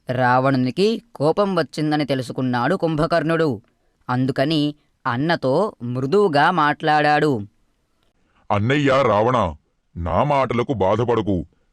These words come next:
Speaker 2: స్థిరచిత్తంతో ఉండు. నేను జీవించి ఉండగా నీకు ఏ ఆపద రాదు.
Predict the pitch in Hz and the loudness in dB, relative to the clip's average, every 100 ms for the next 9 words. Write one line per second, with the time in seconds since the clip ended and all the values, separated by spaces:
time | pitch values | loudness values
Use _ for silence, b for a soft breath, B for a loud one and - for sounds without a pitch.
0 | _ _ 143 139 151 110 127 117 107 117 | _ _ -2 -2 -4 -4 -4 -2 0 0
1 | 131 120 123 87 - _ _ _ - 85 | 0 0 -2 -2 -8 _ _ _ -8 -2
2 | 113 156 127 101 117 117 113 113 101 92 | 0 0 -2 0 0 -2 -2 -2 0 0
3 | 87 101 139 127 127 123 98 98 120 107 | 2 2 2 0 -2 -2 0 2 2 2
4 | 95 110 127 135 120 113 113 | 2 0 0 2 2 2 0